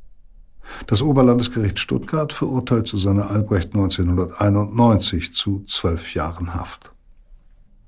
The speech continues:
Im Juni neunzehnhundertsechsundneunzig wird sie aus dem Gefängnis entlassen,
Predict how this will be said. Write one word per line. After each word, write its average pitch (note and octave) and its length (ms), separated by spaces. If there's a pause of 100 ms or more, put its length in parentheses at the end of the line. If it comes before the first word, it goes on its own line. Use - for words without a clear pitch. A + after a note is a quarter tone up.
(500)
Im A#2+ 140
Juni D3+ 340
neunzehnhundertsechsundneunzig A#2 1400
wird A2+ 100
sie - 140
aus A2 120
dem G#2 160
Gefängnis A2 500
entlassen, G#2 720